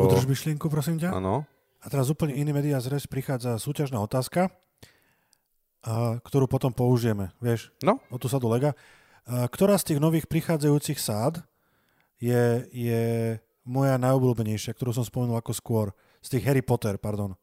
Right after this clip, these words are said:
Speaker 2: Mhm.
Speaker 1: OK?
Speaker 2: No.
Speaker 1: A teraz pokračuj ďalej.
Speaker 2: Dobre. A, e, tam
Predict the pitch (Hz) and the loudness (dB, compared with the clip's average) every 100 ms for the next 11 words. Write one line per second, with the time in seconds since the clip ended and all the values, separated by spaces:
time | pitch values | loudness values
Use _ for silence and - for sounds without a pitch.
0 | _ - 107 180 262 _ _ _ 208 - | _ -8 -4 -4 -6 _ _ _ -6 -2
1 | 185 98 101 185 - - 127 - - 107 | -2 -2 -4 -4 -10 -10 -8 -8 -10 -8
2 | 98 87 92 _ _ _ - 87 87 - | -10 -12 -18 _ _ _ -8 -8 -8 -12
3 | _ - - - 98 95 92 92 - 101 | _ -20 -20 -4 0 2 2 0 0 2
4 | 95 95 98 - _ _ _ _ _ _ | 4 4 0 -4 _ _ _ _ _ _
5 | _ _ _ _ _ 135 135 139 127 | _ _ _ _ _ 6 6 4 -6